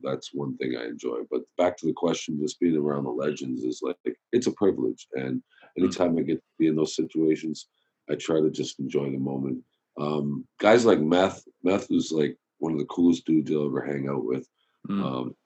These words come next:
Speaker 1: always showed me love. Um, uh, it's, it's that energy, it's that spirit, man. Like, you can't, you can't hide, you can, you know, you can't fake it. So
Speaker 2: Mm.
Speaker 1: when you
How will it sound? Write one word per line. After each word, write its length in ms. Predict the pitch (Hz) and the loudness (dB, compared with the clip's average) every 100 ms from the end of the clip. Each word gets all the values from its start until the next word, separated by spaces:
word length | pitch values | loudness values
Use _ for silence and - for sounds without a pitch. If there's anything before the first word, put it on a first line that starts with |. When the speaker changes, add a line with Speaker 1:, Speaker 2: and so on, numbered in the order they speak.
| - | -4
Speaker 1:
always 300 | 82 82 80 | 0 4 2
showed 260 | - 78 76 | 2 2 2
me 140 | 71 | 0
love. 420 | 67 65 65 64 - _ _ _ _ | -2 -4 -6 -6 -10 _ _ _ _
Um, 480 | 65 67 64 58 52 - _ _ _ _ _ - - _ _ 64 | -8 -6 -6 -8 -12 -18 _ _ _ _ _ -20 -20 _ _ -8
uh, 300 | 58 55 53 - - | -6 -6 -10 -14 -6
it's, 380 | 71 - - - _ _ _ _ _ _ _ _ _ _ _ _ _ _ | -4 -4 -12 -14 _ _ _ _ _ _ _ _ _ _ _ _ _ _
it's 160 | 123 - | 4 8
that 200 | 139 123 | 6 6
energy, 560 | 113 113 127 90 78 71 | 8 10 10 8 4 2
it's 120 | 71 101 | 0 2
that 180 | 92 - | 2 2
spirit, 520 | - - 107 87 76 | 0 6 10 10 8
man. 260 | 85 85 85 | 0 0 0
Like, 200 | 85 104 | 0 0
you 100 | 98 | -2
can't, 400 | - 110 110 95 - _ _ _ - | 4 6 6 4 -4 _ _ _ 0
you 140 | 110 | 0
can't 440 | 107 120 113 92 - _ _ _ | 4 4 4 2 -4 _ _ _
hide, 420 | - 98 101 87 73 | -4 2 4 4 2
you 140 | 87 | -2
can, 100 | 104 | 0
you 60 | 95 | 4
know, 60 | 101 | 4
you 140 | 98 | 4
can't 380 | - 101 95 82 - | 2 2 2 -2 -2
fake 260 | 98 92 - | 4 4 4
it. 120 | - - _ _ _ - 95 | -4 -8 _ _ _ -10 -6
So 160 | 95 90 | 4 6
Speaker 2:
Mm. 60 | |
Speaker 1:
when 160 | 87 | 6
you 60 | 92 | 2